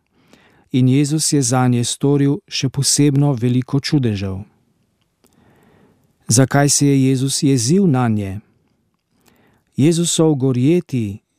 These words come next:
lahko obenem razumemo kot izraz jeze in ogorčenosti, vendar tudi žalosti nad naslovljenci. Zakaj torej Jezus toži žalosten nad njimi, ko jim tako stro-,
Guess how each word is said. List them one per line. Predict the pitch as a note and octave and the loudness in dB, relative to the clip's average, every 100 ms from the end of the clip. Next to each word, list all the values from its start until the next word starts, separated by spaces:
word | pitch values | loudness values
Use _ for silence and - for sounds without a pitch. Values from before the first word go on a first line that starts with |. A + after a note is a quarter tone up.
| _ - | _ -6
lahko | C3 C3+ - D#3+ | -2 -2 2 2
obenem | C3+ C3+ D3+ D#3 C#3 | 2 0 2 2 0
razumemo | B2+ A2+ D#3+ D#3+ C#3+ C#3 D3 _ _ | -2 0 0 2 0 -2 -6 _ _
kot | - C#3 | -6 -4
izraz | C3+ A#2+ B2+ B2+ B2 - | -2 -2 0 0 0 -2
jeze | A#2+ C#3+ D#3 D#3 D#3+ G#3 - | 0 0 2 0 -2 -4 -2
in | C#3+ | 0
ogorčenosti, | C#3+ B2+ D3+ C#3+ - A2+ G#2+ - G#2 F#2 - _ _ _ _ - - - - | 0 2 0 0 -4 -4 -4 -8 -10 -10 -16 _ _ _ _ -20 -20 -10 2
vendar | C#3+ D3 C#3+ | 4 4 0
tudi | - F3+ D#3 | -2 0 0
žalosti | A2 B2+ C3 D#3 D#3+ - F3+ G3+ - | 0 -2 0 0 -2 -2 -2 -2 0
nad | C3 C3 C#3+ | 2 0 2
naslovljenci. | C3+ C3 - C3 B2 A#2 A#2 - G2+ F#2+ _ _ _ _ _ _ _ _ _ _ _ _ - | 0 0 0 0 0 0 -2 -4 -8 -12 _ _ _ _ _ _ _ _ _ _ _ _ -2
Zakaj | B2 D3 F#3 | 0 2 0
torej | G3 E3+ D#3 C3+ B2+ | 2 0 0 0 2
Jezus | D#3 D#3+ D#3+ - - | 0 -2 -6 -8 -8
toži | - E3+ D3+ A#2 A2+ | 0 2 2 -2 -4
žalosten | G#2 C#3+ D3 D3+ - C#3+ C3 | -2 0 0 0 -2 0 0
nad | A#2 | 0
njimi, | A2+ C#3+ E3 E3 E3 _ _ _ _ _ | 0 2 2 0 -2 _ _ _ _ _
ko | C#3+ | 0
jim | C#3 C#3 | 0 0
tako | D3 - D#3 | -2 -2 -2
stro-, | - - E3 | -2 -6 -8